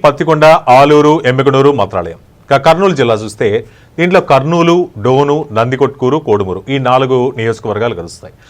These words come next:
ఇక నంద్యాల జిల్లాకు వస్తే నంద్యాల, శ్రీశైలం, ఆళ్లగడ్డ, బనగానపల్లి, పాణ్యం.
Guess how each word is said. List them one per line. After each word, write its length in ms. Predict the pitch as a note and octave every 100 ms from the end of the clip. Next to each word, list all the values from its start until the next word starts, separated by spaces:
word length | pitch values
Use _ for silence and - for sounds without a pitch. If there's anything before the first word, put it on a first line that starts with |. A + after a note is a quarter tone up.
| - - _
ఇక 120 | - A#2+
నంద్యాల 300 | C#3 E3 F#3 D#3+
జిల్లాకు 240 | D#3 D3 C#3
వస్తే 200 | C#3 D3 A#2
నంద్యాల, 380 | B2 C#3+ E3 D#3 E3 D#3+
శ్రీశైలం, 600 | C3+ C#3+ D#3 D#3+ D#3 D#3+ E3 B2+
ఆళ్లగడ్డ, 380 | C#3 C#3 C3+ D3 C#3
బనగానపల్లి, 540 | A#2 B2 B2+ A#2 B2 D#3
పాణ్యం. 280 | F#2 E2+ D#2+